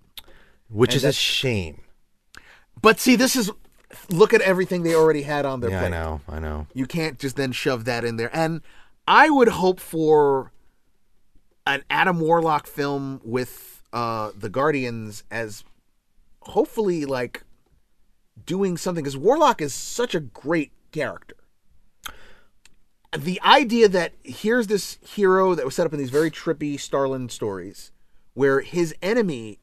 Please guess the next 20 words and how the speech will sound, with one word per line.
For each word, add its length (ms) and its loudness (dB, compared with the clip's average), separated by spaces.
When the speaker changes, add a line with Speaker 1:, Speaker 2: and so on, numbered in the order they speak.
Speaker 2:
John, 320 -2
here's 160 -2
the 120 -6
thing. 200 -4
Adam 260 6
Warlock 380 8
is 80 -4
this 100 -4
artificially 480 0
created 320 -2
being. 300 -8
He's 140 -8
out 180 -4
there 120 -4
in 60 -8
space. 560 -10
He 140 -12
meets 240 -10
this 120 -10
girl, 440 -8